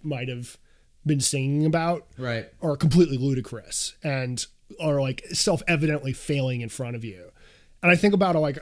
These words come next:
Speaker 1: when you mentioned, like, squareness, um, because in a lot of ways they're actually, like, almost more of, like, culturally, they're, they, they're more early sixties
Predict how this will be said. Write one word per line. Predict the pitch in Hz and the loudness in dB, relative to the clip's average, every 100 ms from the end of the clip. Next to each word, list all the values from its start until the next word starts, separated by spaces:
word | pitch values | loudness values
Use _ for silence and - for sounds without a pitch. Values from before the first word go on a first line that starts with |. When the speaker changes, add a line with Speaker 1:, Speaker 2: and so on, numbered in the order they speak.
| 160 | -4
Speaker 1:
when | 165 | 2
you | 160 | 4
mentioned, | 165 170 139 | 4 2 -2
like, | 123 | -4
squareness, | - - - 139 151 160 160 139 101 - - - - _ - _ _ _ - | -4 -6 -4 -2 2 2 2 0 -4 -10 -10 -12 -18 _ -20 _ _ _ -10
um, | 143 127 120 120 120 | -8 -6 -6 -8 -6
because | 147 165 208 | 2 6 6
in | |
a | 214 | 6
lot | 185 240 | 4 4
of | 233 | 8
ways | 185 160 | 8 8
they're | 160 | 4
actually, | 185 - 240 180 | 2 -2 4 6
like, | 151 135 | 6 0
almost | 143 156 156 - | -2 2 2 2
more | 139 143 | 0 0
of, | 139 | -2
like, | 123 113 - _ _ _ | -4 -6 -16 _ _ _
culturally, | - 170 180 - 208 220 208 | 2 2 4 4 4 4 4
they're, | 165 139 - | 2 0 -4
they, | 180 143 151 | -6 0 2
they're | 147 143 151 | 2 0 2
more | 151 156 180 185 156 147 | 2 4 4 4 2 0
early | 131 147 170 | 0 4 4
sixties | 175 - 180 - 202 190 190 - | 2 -2 -2 0 2 2 0 -4